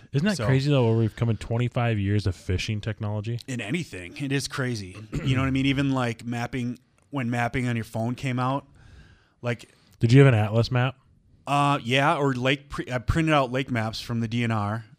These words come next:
Speaker 2: and you think you're in the right spot.
Speaker 1: <laughs>
Speaker 2: You know what I mean?
Speaker 1: Yeah. Do you remember when you were
Speaker 2: Even
Speaker 1: driving?
Speaker 2: finding a break, uh, even finding a drop-off was tough.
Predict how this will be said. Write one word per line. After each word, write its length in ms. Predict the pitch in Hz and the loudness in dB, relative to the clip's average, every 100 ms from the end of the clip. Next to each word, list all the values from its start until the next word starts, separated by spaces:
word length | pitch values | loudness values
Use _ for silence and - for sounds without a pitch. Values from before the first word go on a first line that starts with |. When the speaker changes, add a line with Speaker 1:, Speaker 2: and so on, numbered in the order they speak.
| _ | _
Speaker 2:
and 220 | 117 117 | -6 -2
you 220 | 113 110 101 | -2 -2 -6
think 500 | - - 156 175 - | -10 -6 -4 -4 -6
you're 140 | 110 | -6
in 80 | 110 | -4
the 80 | 110 | -4
right 260 | 104 104 | -4 -6
spot. 380 | - - 92 107 - | -10 -6 -4 -4 -4
Speaker 1:
<laughs> 260 | - - | -6 -8
Speaker 2:
You 160 | 131 131 | -4 0
know 60 | 127 | 0
what 80 | |
I 40 | 127 | 0
mean? 220 | 120 143 - - | 0 -4 -8 0
Speaker 1:
Yeah. 180 | 123 110 110 | 2 2 4
Do 100 | 143 | 6
you 80 | |
remember 440 | 180 175 170 165 147 | 8 6 6 4 2
when 180 | 117 135 | 2 4
you 80 | 135 | 6
were 40 | 123 | 6
Speaker 2:
Even 80 | 107 | 6
Speaker 1:
driving? 100 | 107 | 6
Speaker 2:
finding 300 | 208 190 196 | 8 6 6
a 40 | 170 | 2
break, 380 | 139 139 151 - - | 2 0 0 -6 -20
uh, 100 | - - | -20 -8
even 220 | 147 156 160 | -4 -2 0
finding 320 | 147 147 139 | 2 2 2
a 40 | |
drop-off 500 | 113 117 120 123 101 | 2 0 2 0 -2
was 140 | 101 - | -6 -10
tough. 380 | 104 76 - | -10 -12 -16